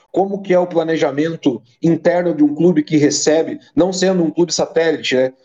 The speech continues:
O, embora agora nós, nós também fazemos parte do,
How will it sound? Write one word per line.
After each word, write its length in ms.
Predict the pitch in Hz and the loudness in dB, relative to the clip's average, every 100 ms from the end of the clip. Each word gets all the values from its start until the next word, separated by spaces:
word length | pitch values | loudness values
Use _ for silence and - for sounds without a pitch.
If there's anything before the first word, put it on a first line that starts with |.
| - | -8
O, 260 | 120 117 - | -8 -8 -8
embora 320 | 120 131 156 | -2 2 2
agora 240 | 135 147 147 | 0 -2 -2
nós, 360 | 135 127 - - | -4 -8 -4 -4
nós 240 | 120 - | -4 -2
também 300 | 131 135 165 | 0 0 0
fazemos 480 | 143 127 151 147 - | -2 0 0 0 -2
parte 460 | 143 147 151 - | 0 0 0 -2
do, 520 | 113 113 110 104 104 | 0 4 4 2 -2